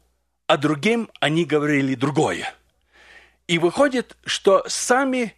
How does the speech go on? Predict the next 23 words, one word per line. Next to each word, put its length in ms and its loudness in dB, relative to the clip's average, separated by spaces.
судьи 680 0
оказались 840 0
на 120 -2
скамье 580 -2
подсудимых. 840 -6
Видите, 260 0
как 220 0
страх 460 -2
перед 280 -2
людьми 460 -4
может 420 2
запутать 560 -6
человека. 640 -2
Начинается 680 -2
всё 220 0
тем, 420 -2
что 240 -2
такой 340 0
человек 640 0
перестаёт 640 -2
уповать 400 -2
на 80 -2
Бога. 400 0